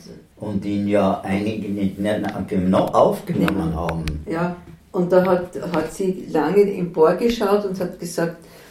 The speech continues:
Speaker 2: „Es ist höchste Zeit, dass Sie Priester werden, ich werde für Sie beten und opfern.“ Und er hat gesagt, von,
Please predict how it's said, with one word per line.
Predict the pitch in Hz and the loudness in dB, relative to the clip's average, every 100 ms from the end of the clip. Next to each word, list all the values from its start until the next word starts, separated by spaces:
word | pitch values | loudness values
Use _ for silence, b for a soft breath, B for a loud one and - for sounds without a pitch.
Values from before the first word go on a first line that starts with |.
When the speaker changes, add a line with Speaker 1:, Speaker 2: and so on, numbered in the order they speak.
| B | B
Speaker 2:
„Es | 175 170 | -4 -2
ist | 170 - | -6 0
höchste | 175 180 - 202 | 0 0 -2 -2
Zeit, | 180 160 170 | 0 0 0
dass | 160 | -4
Sie | 180 | -6
Priester | 175 170 190 - 185 | -4 -2 -2 -2 -2
werden, | 170 165 170 | 0 0 -4
ich | - | 0
werde | 156 156 | 0 0
für | 170 | -4
Sie | - 170 | -8 -8
beten | 156 147 - 175 | -4 -4 -2 -4
und | 165 | -2
opfern.“ | 139 117 - - 170 - B B B B B | -4 -6 -8 -10 -10 -12 B B B B B
Und | 170 170 | 0 4
er | 175 | 4
hat | 185 - | 4 -2
gesagt, | 185 185 185 - | 2 4 2 -4
von, | 180 175 - | -10 -8 -8